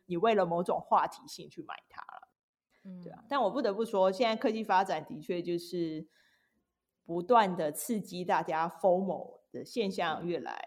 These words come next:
Speaker 1: 越严重。那这包含说，因为现在资讯取得很容易，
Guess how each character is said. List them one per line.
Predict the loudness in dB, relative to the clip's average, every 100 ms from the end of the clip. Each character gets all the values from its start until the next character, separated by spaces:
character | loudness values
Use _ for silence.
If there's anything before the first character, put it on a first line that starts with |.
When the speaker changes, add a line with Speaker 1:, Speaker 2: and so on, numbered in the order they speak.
| -16 -20 -18 -6
Speaker 1:
越 | 0 0 0 -4
严 | -6 -6 -6
重。 | 2 4 2 -2
那 | 2
这 | 4
包 | 8 8
含 | 8 4
说， | 2 0
因 | 2
为 | 2
现 | 0
在 | -2
资 | -4 -2
讯 | -2
取 | -2 -4
得 | -6
很 | -6 -8
容 | -10 -12
易， | -14 -16